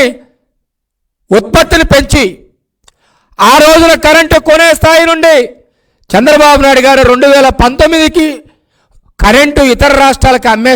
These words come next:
స్థాయి వరకు సామర్థ్యాన్ని పెంచుకొని, ప్రతి పరిశ్రమకు కూడా నాణ్యమైనటువంటి కరెంటు ఇవ్వడం జరిగింది చంద్రబాబు నాయుడు గారు. కానీ ఈరోజు జగన్మోహన్ రెడ్డి వచ్చిన తర్వాత ముప్పై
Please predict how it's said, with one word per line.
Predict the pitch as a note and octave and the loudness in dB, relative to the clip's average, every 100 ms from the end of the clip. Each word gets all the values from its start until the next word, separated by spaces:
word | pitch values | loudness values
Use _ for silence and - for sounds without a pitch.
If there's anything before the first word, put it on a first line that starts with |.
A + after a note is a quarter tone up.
| - | -2
స్థాయి | A3+ B3 B3+ | -2 0 0
వరకు | B3 A#3+ A#3 G#3+ G#3 _ _ _ _ _ | -2 0 0 -2 -4 _ _ _ _ _
సామర్థ్యాన్ని | - F#3 A#3 C4 A3 B3 A3 G#3 | -2 -2 0 -2 0 -2 -2 -4
పెంచుకొని, | G#3 - B3 A#3+ A3+ F#3 - _ _ _ _ _ _ - | -4 -2 -2 0 -2 -4 -12 _ _ _ _ _ _ -2
ప్రతి | C4+ D4+ C#4+ | 0 0 0
పరిశ్రమకు | C4 D4+ - D#4+ D#4+ D#4 | 0 2 2 0 0 0
కూడా | D4 D4 C4 A3+ - _ _ _ - | 0 2 0 -2 -10 _ _ _ -8
నాణ్యమైనటువంటి | F3 G#3 C#4+ C#4+ C#4 C4 B3+ A#3+ A#3+ A3+ A#3 A3+ G#3 G3+ _ _ _ - | -2 0 0 0 2 0 -2 -2 -4 -2 0 0 -2 -6 _ _ _ -4
కరెంటు | F#3 A3 G3+ | 0 0 0
ఇవ్వడం | G3 G#3 G3 F#3 | 0 0 0 0
జరిగింది | F#3+ G3 F#3 F#3 | 0 -2 -2 -4
చంద్రబాబు | F3+ F#3+ F3+ F3+ F3 | -2 0 0 -2 -2
నాయుడు | E3+ E3+ | -4 -4
గారు. | E3 - - _ _ _ _ _ _ _ | -8 -10 -20 _ _ _ _ _ _ _
కానీ | A3 B3+ C#4+ | 0 2 2
ఈరోజు | C#4+ D4 D4 C4 | 2 2 2 0
జగన్మోహన్ | C4 D4 C#4+ D4 | -2 0 0 0
రెడ్డి | C#4+ C#4+ | 0 0
వచ్చిన | C#4+ D4+ D4 | -2 -2 0
తర్వాత | D4 D4 D4 C4+ - _ _ _ _ _ _ _ _ F#3+ | 2 0 0 -2 -2 _ _ _ _ _ _ _ _ -2
ముప్పై | C4+ C4+ D#4+ | 0 0 2